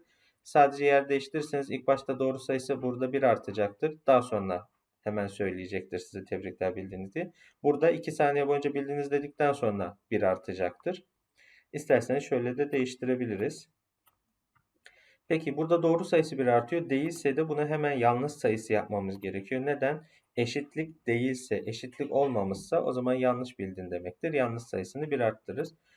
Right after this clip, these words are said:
Şöyle geniş açıdan da görmenizi istiyorum. En son programın son halini. Peki gelin deneyelim.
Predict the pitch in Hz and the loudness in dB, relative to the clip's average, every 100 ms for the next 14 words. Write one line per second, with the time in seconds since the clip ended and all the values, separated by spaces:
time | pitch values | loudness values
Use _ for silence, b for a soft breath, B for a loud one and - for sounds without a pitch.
0 | _ - 143 139 143 147 143 147 139 139 | _ -2 0 2 0 0 -2 -4 -2 -2
1 | 135 110 101 - 113 101 98 95 95 95 | 0 0 0 -4 -4 -2 -2 -4 -4 -8
2 | 92 - 95 98 151 - _ - 101 101 | -12 -8 -6 -4 -6 -8 _ -8 -6 -6
3 | 98 95 - 95 98 92 92 - 95 95 | -8 -8 -6 -8 -6 -10 -10 -8 -8 -8
4 | 95 92 90 92 123 170 - _ _ _ | -6 -6 -6 -6 -6 -6 -12 _ _ _
5 | _ _ _ _ _ _ _ _ 175 170 | _ _ _ _ _ _ _ _ -2 -2
6 | 170 170 175 170 170 165 156 156 | 0 0 0 0 0 2 0 0